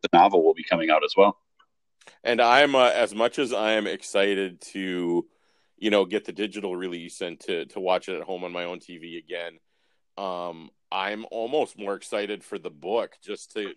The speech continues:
Speaker 2: to get into the, um, details that weren't in the film.
Speaker 1: Yeah, I think, I think this will be one of the biggest, um, diff-, like, uh, differences in the book and the movie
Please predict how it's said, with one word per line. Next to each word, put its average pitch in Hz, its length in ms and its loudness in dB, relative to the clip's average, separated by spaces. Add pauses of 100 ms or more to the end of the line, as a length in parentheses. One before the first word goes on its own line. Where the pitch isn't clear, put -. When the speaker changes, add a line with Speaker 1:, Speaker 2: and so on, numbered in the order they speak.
Speaker 2:
to 90 100 -20
get 92 180 -12
into 95 500 -16
the, 82 380 -16 (560)
um, 95 240 -2
details 98 520 -4
that 90 160 -2
weren't 92 260 -8
in 87 140 -12
the 80 80 -14
film. 82 480 -10 (340)
Speaker 1:
Yeah, 82 380 6 (100)
I 123 120 6
think, 160 360 8 (320)
I 123 80 6
think 175 160 8
this 147 160 8
will 147 60 10
be 117 140 8
one 107 180 8
of 98 100 4
the 92 80 8
biggest, 98 720 4
um, 78 520 6 (640)
diff-, - 400 4
like, 90 240 6 (1000)
uh, 80 380 6 (320)
differences 101 540 6
in 101 180 8
the 101 60 10
book 95 360 6
and 101 140 8
the 98 60 10
movie 98 460 8